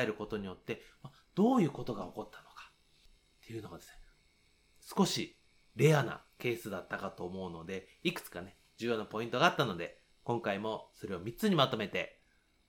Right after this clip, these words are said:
お話をさせていただきたいと思います。一つ目が、社長交代を切り出す、そのやり方ですね。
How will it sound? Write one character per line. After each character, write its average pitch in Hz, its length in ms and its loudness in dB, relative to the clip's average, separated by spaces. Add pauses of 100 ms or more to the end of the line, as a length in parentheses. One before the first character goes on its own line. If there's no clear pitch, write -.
(120)
お 104 80 -6
話 101 340 -8
を 87 180 -8
さ - 180 -8
せ - 80 -14
て 104 80 -8
い 92 60 -8
た 87 100 -6
だ 82 100 -8
き - 100 -20
た 87 100 -10
い 87 60 -8
と 165 100 2
思 113 140 4
い 87 40 -4
ま 82 120 -10
す。 - 120 -20 (2250)
一 226 240 6
つ 226 120 -2
目 214 140 6
が、 120 400 6 (1200)
社 - 360 -4
長 220 540 4
交 185 320 0
代 160 460 0
を 135 220 -4 (260)
切 - 200 2
り 214 140 10
出 220 120 12
す、 - 260 -2 (1400)
そ - 120 -12
の 98 140 -8
や 113 260 4
り 170 80 8
方 151 460 0 (160)
で - 80 -20
す - 100 -16
ね。 - 180 -18